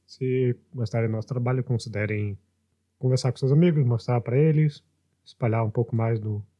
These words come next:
da palavra. Se tiver alguma nota, algum, algum like, alguma coisa aí no aplicativo onde você está ouvindo, se puder fazer esse,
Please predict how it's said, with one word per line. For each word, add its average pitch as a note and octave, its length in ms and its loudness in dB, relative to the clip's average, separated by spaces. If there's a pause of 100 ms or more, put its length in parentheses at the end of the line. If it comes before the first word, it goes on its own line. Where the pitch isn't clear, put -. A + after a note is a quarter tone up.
da G2+ 120 -12
palavra. A#2 420 -4 (480)
Se - 140 -8
tiver A#2 180 -2
alguma A#2+ 260 0
nota, D3 360 2
algum, A#2 480 -2 (200)
algum G#2 200 -10
like, B2 200 -2
alguma G#2+ 200 -4
coisa A2+ 280 -4
aí A#2 120 0
no A#2 100 0
aplicativo A2+ 640 -4
onde A2+ 120 0
você G#2 200 -8
está - 140 -6
ouvindo, D#3 340 2 (880)
se - 100 -20
puder A2+ 140 -2
fazer A#2+ 280 0
esse, A#2 320 -2